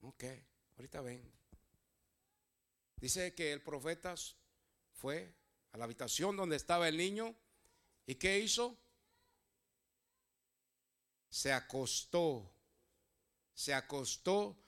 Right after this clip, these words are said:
sobre su cuerpo. Algo que quizá nosotros miremos como, ¿verdad?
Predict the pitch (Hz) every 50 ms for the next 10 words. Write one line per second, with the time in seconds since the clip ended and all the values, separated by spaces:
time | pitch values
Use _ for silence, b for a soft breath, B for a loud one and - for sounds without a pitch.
0 | b b b - - - 135 135 131 131 123 117 - 117 104 - 123 127 127 131
1 | 131 127 127 110 - - 117 107 101 95 - _ _ _ _ _ _ - - 120
2 | 131 143 147 147 - - - 90 - _ - 95 90 - - 123 135 139 131 113
3 | 98 107 131 131 - 123 120 107 95 - - - 80 95 101 104 101 113 120 127
4 | 127 113 101 90 - - - - _ _ _ _ _ _ _ _ _ _ - -
5 | - 78 71 67 _ _ _ _ _ _ _ _ _ _ _ _ _ _ _ _
6 | _ _ _ _ _ _ _ _ _ _ _ _ _ _ _ _ _ 95 101 104
7 | 127 156